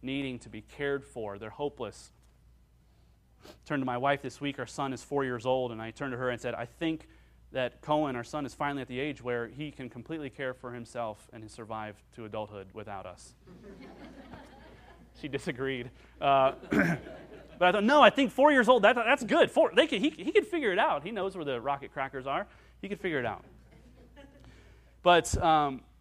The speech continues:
yeah, babies and infants are, are weak, and villains, um,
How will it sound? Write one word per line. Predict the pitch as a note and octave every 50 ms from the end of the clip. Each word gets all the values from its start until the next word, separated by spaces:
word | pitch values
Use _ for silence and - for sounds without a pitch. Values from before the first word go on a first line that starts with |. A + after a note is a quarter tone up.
| _ - _ _ _ _
yeah, | - F#3+ A3 C3+
babies | A2+ A2+ D#3 E3+ F#3+ G3+ E3+ C#3
and | D3 C#3+
infants | E3+ G3 - D#3+ C3 A#2 -
are, | B2 A#2+ A#2 -
are | - B2 B2 A#2 -
weak, | B2 C3+ F3+ F#3+ - C#3+
and | B2 A#2+
villains, | B2+ C#3 D#3 E3+ D#3 C#3 C3 - - -
um, | C3 B2+ B2 B2 A#2+ A#2+ A#2+ A#2+